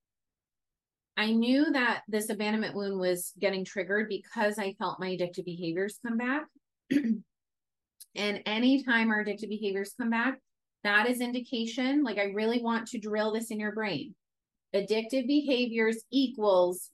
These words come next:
not feeling safe. So if you're someone who is re-, who has done this work, maybe you're one of my clients listening to this, and you've released your addictive behaviors. So for me, I released the need to watch T V to feel safe.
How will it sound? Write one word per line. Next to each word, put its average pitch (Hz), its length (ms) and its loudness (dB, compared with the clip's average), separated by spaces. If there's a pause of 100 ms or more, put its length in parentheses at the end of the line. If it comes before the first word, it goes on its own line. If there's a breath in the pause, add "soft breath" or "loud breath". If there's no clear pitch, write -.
not 226 420 0 (100)
feeling 220 440 -2
safe. - 380 -2 (1040)
So 208 600 2
if 214 200 -4
you're 240 720 0 (500)
someone 220 400 -4
who 226 140 -2
is 202 180 -4
re-, 190 360 -2
who 208 120 -2
has 185 140 -2
done 214 220 -2
this 202 200 -10
work, 190 360 -4
maybe 185 260 -4
you're 180 160 -2
one 185 140 -4
of 185 60 -4
my 175 160 -6
clients 185 380 -2
listening 185 400 -4
to 196 80 -8
this, 170 240 -4
and 190 120 -6
you've 180 220 -4
released 196 540 2
your 214 180 2
addictive 196 280 -6
behaviors. 175 800 -4 (680)
So 202 220 0
for 202 160 -4
me, 196 200 -2
I 175 80 2
released 185 720 0
the 202 80 0
need 190 280 -2
to 214 100 -14
watch 170 360 -6
T 202 120 -10
V 175 140 -6
to 175 140 -4
feel 170 220 -2
safe. 165 320 -6